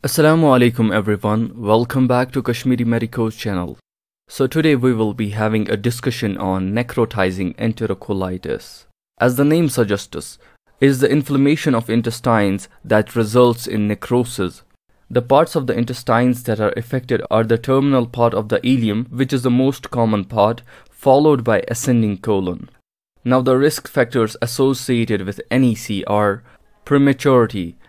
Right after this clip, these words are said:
and it is the most important risk factor. The others are top feeds, which basically are the feeds that are given to the baby other than the breast milk. An example of this could be the animal feeds.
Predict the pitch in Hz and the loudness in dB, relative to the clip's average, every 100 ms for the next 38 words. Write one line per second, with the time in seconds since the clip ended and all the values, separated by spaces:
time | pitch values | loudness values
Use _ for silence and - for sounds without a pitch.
0 | _ 127 127 - 156 139 143 127 127 143 | _ -2 0 0 0 0 0 2 2 2
1 | 160 - 127 123 123 127 143 127 110 117 | 0 -6 -2 -2 2 0 2 -2 0 -4
2 | - - 107 98 - 98 - _ _ _ | -6 -8 -8 -8 -10 -12 -14 _ _ _
3 | _ 113 - 131 151 151 - 110 120 117 | _ -2 2 4 6 6 4 4 4 2
4 | - _ - 135 147 - - 123 117 117 | -8 _ 4 4 4 -2 -4 -2 -2 -6
5 | - _ _ 117 117 117 160 - - 139 | -20 _ _ -8 -2 0 0 0 -2 -2
6 | - 120 120 117 - 131 135 123 - - | 2 2 2 -2 -2 2 2 0 -8 -4
7 | 120 123 117 117 135 131 123 120 107 110 | 0 2 2 2 2 2 0 -2 0 2
8 | 127 117 110 - - _ - 139 160 139 | 2 2 -2 -6 -18 _ 0 4 6 6
9 | 123 107 95 101 120 120 - 95 90 - | 6 4 2 2 2 2 -8 -6 -6 -10
10 | _ _ 127 110 123 120 151 151 139 117 | _ _ 0 0 0 2 2 2 0 0
11 | 113 123 - 131 117 113 107 - 120 113 | 0 -4 -2 -4 -2 0 0 0 2 0
12 | 104 - 110 98 87 - | -2 -4 -4 -4 -8 -16